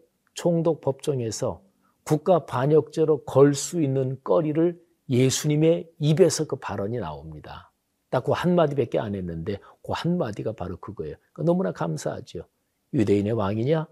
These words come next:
총독이 물으니까 내 말이 맞다. 그래서 그거를 가지고 이제 사형 언도를 받는 거죠. 근데 이 사람들 보세요.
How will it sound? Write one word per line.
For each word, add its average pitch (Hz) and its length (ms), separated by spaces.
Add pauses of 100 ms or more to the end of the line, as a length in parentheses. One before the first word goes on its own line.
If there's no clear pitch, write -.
(140)
총독이 120 460
물으니까 85 500 (220)
내 175 180
말이 185 240
맞다. 160 560 (460)
그래서 127 300
그거를 151 640
가지고 - 720 (240)
이제 90 180
사형 139 320
언도를 95 300
받는 85 280
거죠. 76 380 (560)
근데 156 420 (220)
이 139 80
사람들 123 400
보세요. 90 560